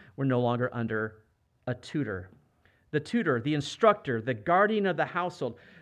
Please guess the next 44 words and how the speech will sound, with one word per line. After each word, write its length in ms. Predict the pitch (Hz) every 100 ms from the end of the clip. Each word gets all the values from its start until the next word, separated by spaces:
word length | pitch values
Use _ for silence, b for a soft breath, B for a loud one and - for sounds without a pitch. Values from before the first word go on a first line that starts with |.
| -
that's 280 | 185 220 220
what 100 | 214
the 100 | 202
law 280 | 190 180
did. 320 | 165 180 143 b b
And 80 | 156
the 80 | 165
law 280 | 208 214 220
instructed 600 | 175 - - 262 262 143
us 480 | 120 180 - - b b b
as 200 | 165 165 -
to 120 | 175
who 220 | 196 233
we 160 | 233 226
really 300 | 196 208 208
were. 320 | 277 196 98 B
We're 140 | 160 185
sinners, 600 | - 254 254 139 107 - b -
and 80 | 190
it's 180 | 190
meant 260 | 185 262 -
to 100 | 240
bring 300 | 165 220 247
us 140 | 220
to 100 | -
Christ. 560 | 214 247 277 - - _ b -
We 80 | 190
should 180 | 196
look 200 | 175 226
at 80 | 247
the 80 | 196
law 220 | 214 247
and 100 | 190
say, 160 | - 170
"I 140 | 185
have 300 | 190 190 175
no 220 | 175 156
hope 380 | 143 165 131 - - _ _ _ _
of 140 | 151 147
living 340 | 151 151 143
up 160 | 143 -
to 280 | 151 131 B B -
the 140 | 135
law." 360 | 139 131 101